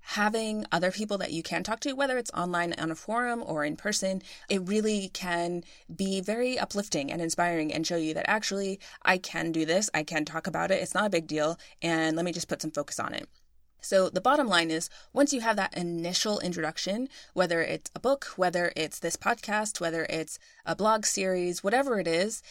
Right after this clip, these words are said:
the main thing to take away is that once you feel like you've got the ability to put into practice whatever it is that you've learned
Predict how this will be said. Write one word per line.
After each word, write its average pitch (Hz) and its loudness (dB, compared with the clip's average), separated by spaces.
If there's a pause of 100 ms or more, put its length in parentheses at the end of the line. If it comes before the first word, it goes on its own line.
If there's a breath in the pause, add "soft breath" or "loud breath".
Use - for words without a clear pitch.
(260 loud breath)
the 175 -2
main 233 2
thing 190 0
to 180 -4
take 175 -4
away 170 0
is 151 -6
that 156 -4
once 220 0
you 208 -2
feel 202 0
like 170 2
you've 170 -8
got 170 -4 (100)
the 190 -2
ability 190 2
to 165 0 (160)
put 277 0
into 226 -4
practice 175 2
whatever 170 0
it 196 0
is 156 -2
that - -4
you've - -10
learned 151 -6